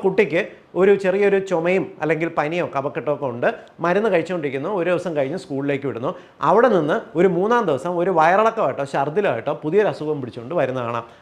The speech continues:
അല്ലെങ്കിൽ വേറെ എന്തെങ്കിലും ഒരു ഇൻഫെക്ഷൻ വരുന്ന കാണാം. ഇതിൻ്റെ കാരണം, വിട്ടുമാറാതെ അസുഖങ്ങൾക്ക് കാരണം നിങ്ങൾ മാതാപിതാക്കൾ ചെയ്യുന്ന ഈ ഒരു പ്രവൃത്തിയാണ്. നിങ്ങളുടെ കുട്ടി മാത്രമല്ല,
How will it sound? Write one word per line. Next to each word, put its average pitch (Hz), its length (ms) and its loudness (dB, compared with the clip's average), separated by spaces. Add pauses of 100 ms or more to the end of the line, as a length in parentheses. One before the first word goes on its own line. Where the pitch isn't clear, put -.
അല്ലെങ്കിൽ 208 340 2
വേറെ 214 260 4
എന്തെങ്കിലും 165 300 -2
ഒരു 151 120 -2
ഇൻഫെക്ഷൻ 139 420 -8
വരുന്ന 113 240 -6
കാണാം. 117 160 -6 (320)
ഇതിൻ്റെ 170 300 2
കാരണം, 120 340 -2
വിട്ടുമാറാതെ 175 520 4
അസുഖങ്ങൾക്ക് 143 480 -6
കാരണം 120 280 -2 (320)
നിങ്ങൾ 170 160 4 (100)
മാതാപിതാക്കൾ 151 640 2
ചെയ്യുന്ന 127 220 -4 (160)
ഈ 131 100 0
ഒരു 143 160 0
പ്രവൃത്തിയാണ്. 120 540 0 (340)
നിങ്ങളുടെ 185 380 4
കുട്ടി 185 240 2
മാത്രമല്ല, 151 420 0